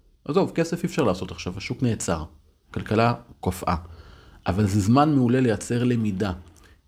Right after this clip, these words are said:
ידע, זה כוח. ובעולם היום יש כל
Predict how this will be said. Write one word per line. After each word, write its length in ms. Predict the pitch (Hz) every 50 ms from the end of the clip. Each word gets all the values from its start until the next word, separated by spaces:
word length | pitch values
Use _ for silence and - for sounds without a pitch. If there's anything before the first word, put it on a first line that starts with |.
| - -
ידע, 460 | - 85 92 98 104 104 147 170 190 185 - - - _ _ _ _ _ _ -
זה 180 | 95 85 90 92
כוח. 520 | - - 123 107 80 - - - - - - - - - - - - -
ובעולם 420 | - 87 87 90 92 110 139 170 165
היום 380 | 139 139 151 160 160 156 - -
יש 160 | - 117 -
כל 160 | - - -